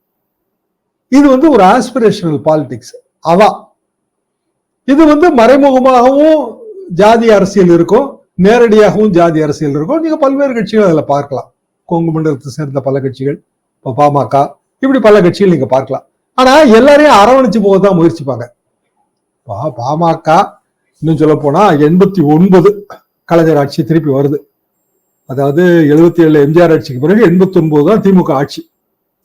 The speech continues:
அதுக்கு முன்னாடி எண்பத்தி ஏழு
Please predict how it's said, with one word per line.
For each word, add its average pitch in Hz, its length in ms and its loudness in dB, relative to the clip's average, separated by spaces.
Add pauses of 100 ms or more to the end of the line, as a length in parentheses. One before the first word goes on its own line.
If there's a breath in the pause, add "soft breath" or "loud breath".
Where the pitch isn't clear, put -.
(340)
அதுக்கு 196 280 0
முன்னாடி 208 360 2
எண்பத்தி 208 480 0
ஏழு 196 720 2